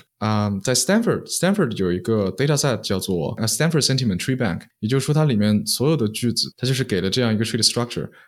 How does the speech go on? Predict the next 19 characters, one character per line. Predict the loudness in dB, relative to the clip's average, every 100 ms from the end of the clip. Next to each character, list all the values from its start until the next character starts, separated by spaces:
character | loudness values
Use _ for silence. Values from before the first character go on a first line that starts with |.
| _
然 | -2
后 | 0 2
根 | 2
据 | 2
这 | 2
个 | 2
tree | 0
的 | 0
structure， | 0 -2 -2 -2
我 | 0
们 | 0
可 | -2
以 | -2
compose | -2 0 0 0
一 | 0
个 | 2 2 2 0 -2
recursive | -2 2 2 2 0
neural | -2 -4
network。 | -4 -6